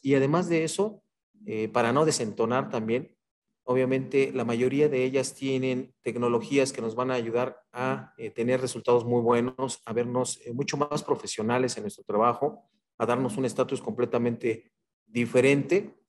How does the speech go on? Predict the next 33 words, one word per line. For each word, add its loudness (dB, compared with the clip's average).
Y 2
bueno, 2
cuentan 0
con -2
caras-, -4
con -2
características 0
muy 0
especiales. -2
Eh, 2
la 2
mayoría 4
de 0
estas -2
herramientas -2
están -2
impulsadas 0
por -6
motores -2
brushless, 2
que -10
son, -10
son -4
motores 2
ya, 2
eh, 0
libres 2
de -4
carbones, -2
ustedes -6
ya 2
los -2
conocen, -4